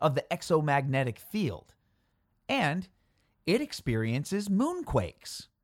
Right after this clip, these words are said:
which was discovered by the instruments that were left on the moon from the Apollo missions.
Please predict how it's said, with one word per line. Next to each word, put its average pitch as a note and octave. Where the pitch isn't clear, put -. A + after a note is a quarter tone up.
which D#3+
was D3+
discovered C#3+
by A2
the G#2+
instruments B2+
that B2+
were D#3
left C3+
on B2+
the G#2+
moon D#3+
from G2+
the B2
Apollo G#3+
missions. -